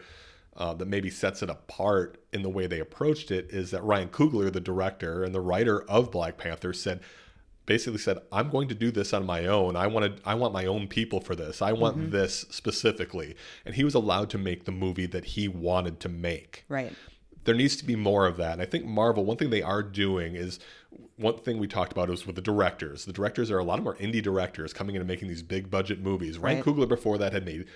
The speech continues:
Speaker 1: Creed two and, or excuse me, Creed and Fruitvale Station, and I think that's it. Smaller movies.
Speaker 2: Right.
Speaker 1: And Marvel's letting these directors come in and do that.
Speaker 2: Yeah,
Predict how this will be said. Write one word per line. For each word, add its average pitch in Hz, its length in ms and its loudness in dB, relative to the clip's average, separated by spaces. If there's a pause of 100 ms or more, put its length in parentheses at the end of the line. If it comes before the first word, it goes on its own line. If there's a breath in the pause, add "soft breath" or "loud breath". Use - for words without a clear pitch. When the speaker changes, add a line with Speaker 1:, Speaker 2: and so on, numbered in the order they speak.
(160 loud breath)
Speaker 1:
Creed 120 340 2
two 95 420 -2
and, 80 200 -10 (280)
or 104 120 -2
excuse 98 320 -6
me, - 80 -12
Creed 95 380 0 (240 loud breath)
and 95 240 -2
Fruitvale 117 380 2
Station, 90 580 -2
and 85 220 -12 (180)
I - 40 -14
think - 180 -16
that's 85 240 -6
it. 95 240 4 (440 loud breath)
Smaller 139 440 0
movies. 90 500 -2
Speaker 2:
Right. 123 240 -4 (100)
Speaker 1:
And 104 540 0 (140)
Marvel's 117 340 4 (160)
letting 104 320 0
these 95 280 -2 (300)
directors 95 500 0
come - 220 -4
in 98 60 0
and 90 220 -8
do 104 220 0
that. 80 300 -4 (220 loud breath)
Speaker 2:
Yeah, 208 320 8